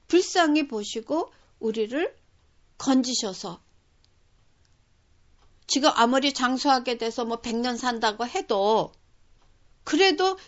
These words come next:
영원에 비하면 그건 한순간이고 잠깐이잖아요.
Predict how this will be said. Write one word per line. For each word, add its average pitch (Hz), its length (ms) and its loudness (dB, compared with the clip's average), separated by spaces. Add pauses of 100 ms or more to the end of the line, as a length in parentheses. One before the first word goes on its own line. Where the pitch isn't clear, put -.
영원에 302 540 6
비하면 226 340 -2
그건 392 260 -8
한순간이고 381 760 -6
잠깐이잖아요. 226 920 -4